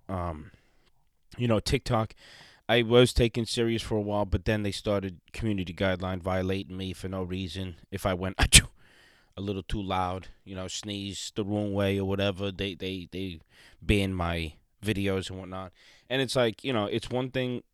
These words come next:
if you post one video a day and that video gets removed, that's, like, one thing. But it's another when you take the time to make, like, thirty videos and half your videos are being removed,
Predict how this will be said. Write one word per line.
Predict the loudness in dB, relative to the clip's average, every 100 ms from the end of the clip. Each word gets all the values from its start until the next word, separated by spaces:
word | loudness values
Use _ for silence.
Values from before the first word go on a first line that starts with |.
| -4
if | -2 0
you |
post | 2 2 2 -2
one | -2 0
video | 0 0 2 4 2
a |
day | 2 0 0 -2
and | -4 -8 -14 -6
that | -2 0
video | -2 0 0 -2 -6 _ -20 -20 -12
gets | -2 0 0
removed, | -2 0 -2 -4
that's, | -6 -2
like, | -4 -4
one | -4
thing. | -2 -2
But | -4
it's | -2
another | -2 0 2 0
when | 0 -4
you | 0
take | 0 0
the | -2
time | -4 -2 -2
to | -4
make, | -4 -4
like, | -6
thirty | 2 2 4 0
videos | -2 0 0 0
and | -2
half | -4 -2 -2 0
your | -2
videos | -2 -2 0 0
are | -2
being | -2 -4
removed, | -4 -2 -2 -2 -4